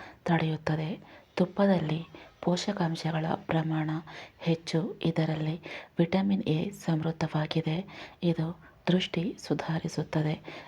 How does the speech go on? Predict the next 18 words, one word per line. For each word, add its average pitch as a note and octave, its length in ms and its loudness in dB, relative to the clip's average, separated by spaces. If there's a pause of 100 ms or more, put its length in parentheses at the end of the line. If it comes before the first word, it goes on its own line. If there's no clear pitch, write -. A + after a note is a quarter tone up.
(120)
ಇದಲ್ಲದೆ F3+ 540 2 (160)
ಇದರಿಂದ D#3+ 480 0 (460)
ನಮಗೆ E3 420 4
ಸಿಗುವ F3 380 0 (280)
ಒಳ್ಳೆಯ E3 360 0 (440)
ಕೊಬ್ಬು E3 380 6 (280)
ಅಧಿಕ E3 300 -2 (120)
ತೂಕವನ್ನು D#3+ 640 2 (420)
ನಿಯಂತ್ರಣದಲ್ಲಿಡುತ್ತದೆ. D#3 1200 2 (480)
ವಿಟಮಿನ್ F#3+ 520 4
ಇ E3 100 2 (140)
ಯಕೃತ್ತನ್ನು E3 680 0
ಸಹ D3+ 240 -2 (480)
ರಕ್ಷಿಸುತ್ತದೆ. D#3+ 720 0 (480)
ಹಾರ್ಮೋನುಗಳ F3 800 0 (480)
ಸಮತೋಲನಕ್ಕೆ F3 880 2 (140)
ಸಹಾಯ D#3 420 0 (540)
ಮಾಡುತ್ತದೆ. D#3+ 580 2